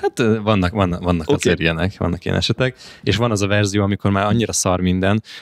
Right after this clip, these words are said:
Speaker 1: hogy, ö, hogy kell, kell valaki, aki, aki ki tudja vágni a gazt a kertből.
Speaker 2: A szar, az a, úgy szar, hogy már hanyatszor és sokat szor és mióta.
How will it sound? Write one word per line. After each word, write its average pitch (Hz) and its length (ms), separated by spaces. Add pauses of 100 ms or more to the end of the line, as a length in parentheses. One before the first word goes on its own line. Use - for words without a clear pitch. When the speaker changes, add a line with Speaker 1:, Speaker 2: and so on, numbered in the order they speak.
(100)
Speaker 1:
hogy, 92 400
ö, 92 240 (240)
hogy 98 140
kell, 98 460
kell 90 220
valaki, 90 380
aki, 90 360
aki 98 300 (160)
ki 101 120
tudja 87 260
vágni 87 340
a 90 160 (520)
gazt 101 600 (160)
a 98 160
kertből. 95 520 (340)
Speaker 2:
A - 80
szar, 135 520 (120)
az 110 200
a, 98 400
úgy 131 200
szar, 113 340
hogy 135 180
már 107 180 (120)
hanyatszor 123 560
és 110 180
sokat 120 340
szor 117 200
és 104 140
mióta. 92 520